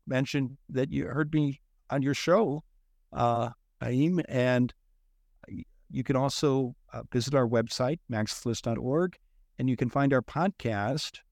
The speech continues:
Find Your Dream Job, wherever you get your podcasts, or, uh, go to max list dot org slash podcasts.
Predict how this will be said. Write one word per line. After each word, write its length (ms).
Find 180
Your 120
Dream 260
Job, 340
wherever 420
you 160
get 320
your 120
podcasts, 840
or, 680
uh, 320
go 140
to 60
max 340
list 180
dot 120
org 260
slash 420
podcasts. 680